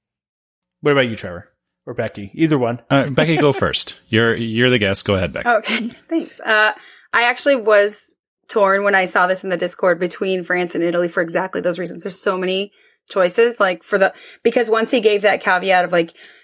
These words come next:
Speaker 3: you can only eat one place one, or each place once, I was like, "Well, there's a lot of places in France." So, <laughs> uh,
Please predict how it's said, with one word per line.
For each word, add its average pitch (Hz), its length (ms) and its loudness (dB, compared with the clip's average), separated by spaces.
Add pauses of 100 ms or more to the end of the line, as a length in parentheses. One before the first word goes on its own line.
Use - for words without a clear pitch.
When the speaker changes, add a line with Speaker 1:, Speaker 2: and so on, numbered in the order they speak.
(220)
Speaker 3:
you 196 360 0
can 254 160 0
only 262 220 0
eat 254 180 -2
one 269 240 -2
place 247 520 -2
one, - 280 0
or 220 80 2
each 226 220 0
place 240 240 2
once, 247 280 0
I - 60 -2
was 180 80 -4
like, 185 140 -10
"Well, 262 200 -4
there's 226 140 -4
a 185 80 -8
lot 233 180 -6
of 262 60 -14
places 254 320 -4
in 180 180 -8
France." 294 560 -4
So, 214 380 4
<laughs> - 20 -
uh, 240 40 4